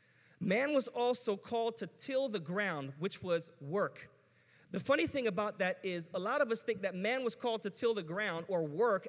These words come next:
after the fall. That's not true. He was actually called to work. God said, "Till the ground" before the fall, but the, what happened after the fall is that work became difficult, it became toiling, it became hard work.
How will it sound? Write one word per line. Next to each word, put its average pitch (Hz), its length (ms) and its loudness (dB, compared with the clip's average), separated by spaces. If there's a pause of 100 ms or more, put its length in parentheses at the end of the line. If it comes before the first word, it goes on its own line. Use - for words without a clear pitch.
after 208 460 -2
the 156 80 -4
fall. 156 420 -4
That's 165 220 -4
not 180 280 -4
true. 185 360 -8 (300)
He 240 100 -6
was 226 160 -4
actually 220 360 -2
called 233 500 -2
to - 120 -6
work. 185 380 -4
God 202 240 -2
said, 170 400 0 (520)
"Till 247 300 4
the 190 140 -2
ground" 185 480 0
before 262 480 2
the 202 80 2
fall, 180 360 0
but 185 180 -6
the, 185 60 -8
what 190 120 -4
happened 208 360 -4
after 247 320 -2
the 185 100 -6
fall 185 280 -4
is 156 100 -10
that 160 240 -6
work 190 360 -2
became 160 560 -8
difficult, 190 640 -4
it 160 100 -8
became 170 340 -8
toiling, 156 560 -2 (400)
it 170 80 -6
became 165 340 -6
hard 151 640 -2
work. 127 360 -10